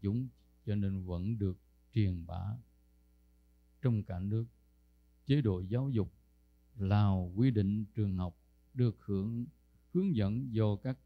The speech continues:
sư sãi, nhà sư đóng vai trò chủ đạo trong giáo dục. Chùa chiền vẫn được kiến lập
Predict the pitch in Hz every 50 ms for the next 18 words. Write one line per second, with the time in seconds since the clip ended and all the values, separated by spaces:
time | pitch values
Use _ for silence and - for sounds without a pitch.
0 | _ _ - 131 127 127 127 117 - 95 95 104 107 117 127 123 110 104 101 98
1 | 98 95 92 - - - 120 127 120 110 - - _ _ _ _ _ _ _ _
2 | _ _ _ - 101 113 135 131 117 107 107 - - 104 92 87 85 82 - -
3 | _ _ _ _ _ _ _ _ _ - 92 98 117 135 120 98 87 87 87 92
4 | 98 - - 107 104 98 98 104 113 113 98 90 - - _ _ _ _ _ _
5 | _ _ _ _ _ _ _ _ _ _ _ _ _ _ _ _ _ - 107 98
6 | 92 90 - - 98 92 90 87 85 - - _ _ _ _ _ _ _ _ _
7 | _ _ _ _ _ _ _ _ _ _ _ _ _ _ _ _ _ - 107 117
8 | 120 101 92 85 - _ _ - 147 170 180 131 104 92